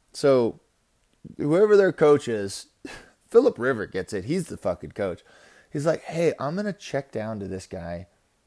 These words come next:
fourteen times a game." God, I just, I just got a flashback of Eli Manning's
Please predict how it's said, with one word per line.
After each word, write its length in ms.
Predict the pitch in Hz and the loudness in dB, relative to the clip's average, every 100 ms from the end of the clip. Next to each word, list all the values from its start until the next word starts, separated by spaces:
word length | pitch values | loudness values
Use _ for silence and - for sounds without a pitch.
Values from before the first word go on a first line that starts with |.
| _ _ _ _ | _ _ _ _
fourteen 380 | - 120 - 104 | -10 -10 -8 -12
times 240 | 92 85 87 | -12 -12 -14
a 60 | |
game." 220 | - - - _ _ _ _ _ _ _ _ _ _ _ _ _ _ _ _ _ _ _ _ _ _ _ _ _ _ _ _ _ _ - | -18 -20 -20 _ _ _ _ _ _ _ _ _ _ _ _ _ _ _ _ _ _ _ _ _ _ _ _ _ _ _ _ _ _ -14
God, 400 | 110 104 101 90 | -10 -8 -6 -6
I 60 | 98 | -8
just, 340 | 113 110 - - | -8 -12 -16 -16
I 60 | 107 | -14
just 220 | 110 - | -12 -8
got 120 | 110 | -8
a 40 | |
flashback 720 | 98 - 95 95 - 95 92 - _ _ _ _ _ _ _ _ _ _ _ | -8 -8 -6 -8 -8 -6 -6 -10 _ _ _ _ _ _ _ _ _ _ _
of 160 | 90 - | -16 -10
Eli 300 | 110 117 110 | -6 -4 -4
Manning's 580 | 104 98 98 98 92 - | -6 -6 -6 -8 -10 -12